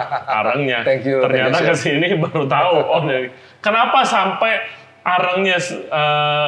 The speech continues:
Speaker 2: lihat potensi di arengnya juga?
Speaker 1: Oke, it's a, it's an alternative ya.
Speaker 2: Hmm.
Speaker 1: Eh, apa, di F and B itu kita kenal selalunya pasti, eh, gas dan
Speaker 2: Hmm.
Speaker 1: listrik.
Speaker 2: Iya.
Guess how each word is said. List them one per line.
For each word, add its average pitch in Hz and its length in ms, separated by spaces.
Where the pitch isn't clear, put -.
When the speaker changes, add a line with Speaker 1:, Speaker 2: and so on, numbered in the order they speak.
Speaker 2:
lihat 151 220
potensi 147 520
di 135 320
arengnya 151 560
juga? 127 300
Speaker 1:
Oke, 127 460
it's 156 240
a, 170 120
it's 170 160
an 165 160
alternative 160 560
ya. 107 220
Speaker 2:
Hmm. 117 200
Speaker 1:
Eh, 113 360
apa, 127 260
di 123 160
F 131 120
and 131 120
B 131 100
itu 151 140
kita 143 200
kenal 131 380
selalunya 113 380
pasti, 110 260
eh, 107 340
gas 113 520
dan 110 160
Speaker 2:
Hmm. 101 80
Speaker 1:
listrik. 113 320
Speaker 2:
Iya. 101 280